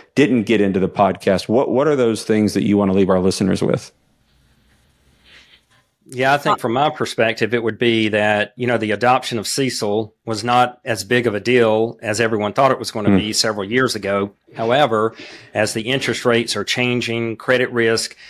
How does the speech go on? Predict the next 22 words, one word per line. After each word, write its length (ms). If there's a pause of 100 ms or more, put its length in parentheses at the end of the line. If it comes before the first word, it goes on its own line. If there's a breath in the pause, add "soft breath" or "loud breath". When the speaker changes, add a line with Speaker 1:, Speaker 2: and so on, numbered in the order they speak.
(180 loud breath)
Speaker 2:
um, 560
uh, 260
you 140
know, 100
like 220
in 60
the 80
marketplace, 760
that's 260
going 260
to, 260
you 100
know, 100
have 160
to 80
be 100
focused 420
on, 280 (280 loud breath)
probably 380
going 220
to 60
see 460